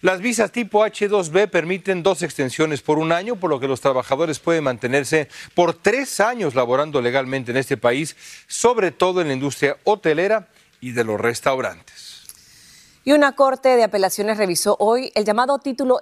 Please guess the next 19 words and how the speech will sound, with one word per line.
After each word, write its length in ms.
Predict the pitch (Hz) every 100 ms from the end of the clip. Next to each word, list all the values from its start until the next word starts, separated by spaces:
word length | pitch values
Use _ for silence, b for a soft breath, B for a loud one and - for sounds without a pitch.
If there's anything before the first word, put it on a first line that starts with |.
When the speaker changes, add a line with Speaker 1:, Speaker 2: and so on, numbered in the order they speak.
| -
Speaker 2:
X, 420 | 208 - 160 -
un 120 | 302
programa 380 | 302 294 247 262
federal 400 | - 190 175 190
que 120 | 202
permite 480 | 196 190 202 - -
a 120 | - 196
los 360 | 220 311 359 339
menores 540 | 311 202 185 196 - B B B
acceder 460 | 202 - 233 277
a 60 | 269
métodos 480 | 233 240 254 247 -
anticonceptivos 920 | 240 254 254 240 208 185 - 214 214 226
sin 300 | - 294 302
el 120 | 269
consentimiento 720 | 233 208 208 185 180 180 180
de 120 | 175
sus 180 | 151 156
padres. 460 | - 147 - -